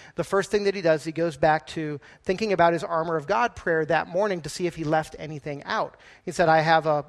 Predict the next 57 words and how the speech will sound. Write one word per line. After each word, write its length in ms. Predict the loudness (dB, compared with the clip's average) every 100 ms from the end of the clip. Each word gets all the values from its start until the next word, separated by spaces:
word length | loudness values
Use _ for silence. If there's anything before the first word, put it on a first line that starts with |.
| -4
I 80 | -6
actually 260 | -2 -4
mentally 540 | -2 0 -2 0 -2 0
put 200 | 2 4
on 140 | 2
the 220 | 2 -2
armor 500 | 0 0 0 -2 -4
every 300 | -2 0 0
morning 340 | 2 2 2 -2
after 260 | -4 -2
I 100 | -2
shower. 500 | 0 0 2 0 -2
I 100 | -6
get 240 | -4 -4 0
out, 280 | 0 -2
I 100 | -8
put 160 | -8 -6
on 100 | -6
my 100 | -2
clothes, 280 | 4 4 4
and 80 | 2
then 80 |
I, 100 | 2 2 -8 -2
I 100 | 0
mentally 420 | 4 2 2 0 2
put 200 | 4 4
on 180 | 4
all 160 | 2 2
the 120 | 0
armor. 300 | 0 0 0
And, 160 | 0 -4 -10 -8 -2
and 100 | 2
if 80 |
something 240 | 2 2 6
bad 220 | 6 8
happens 320 | 4 2 -2
in 80 | 0
my 100 | 2
day, 140 | 2
then 160 | 0 0
I 80 | 0
assume 300 | 0 -2 0
that 100 | 2
I 40 |
must 220 | 4 2
have 100 | 2
forgotten 640 | -6 0 4 4 2 -8 -6
one 180 | -4
of 140 | -2 -4
the 240 | -6 0
elements 480 | 2 2 2 -4 -6
of," 260 | -4 -4 -4
<laughs> 360 | -12 -18 -20
it's 220 | -20 -8 -6
like 140 | 0
leaving 280 | 0 2
the, 100 | 0